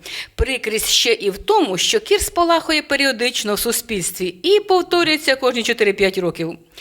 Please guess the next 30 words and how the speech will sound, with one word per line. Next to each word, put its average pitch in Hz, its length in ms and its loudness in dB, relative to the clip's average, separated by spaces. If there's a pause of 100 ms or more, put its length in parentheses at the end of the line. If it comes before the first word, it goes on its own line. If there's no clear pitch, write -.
(280)
Попередній 202 500 2
спалах 247 460 2
кінчився 233 520 -2
в 214 40 0
дві 202 120 -6
тисячі 220 360 -2
дев'ятнадцятому, 196 920 0 (280)
тож 392 200 2
є 349 100 2
висока 302 400 0
ймовірність 269 720 -2
знову 349 640 2
збільшення 254 760 -2
випадків 202 420 -4
хвороби. 165 440 -4 (440)
Хибним 294 400 2
є 233 140 2
уявлення, 233 580 2
що 214 220 0
кір 240 420 -4
суто 277 440 2
дитяча 254 460 0
недуга, 254 560 0 (340)
бо 190 140 0
наслідки 330 520 2
нерідко 285 640 0 (100)
пожинають 208 680 0
у 196 60 -4
дорослому 202 520 0
віці. 170 400 -4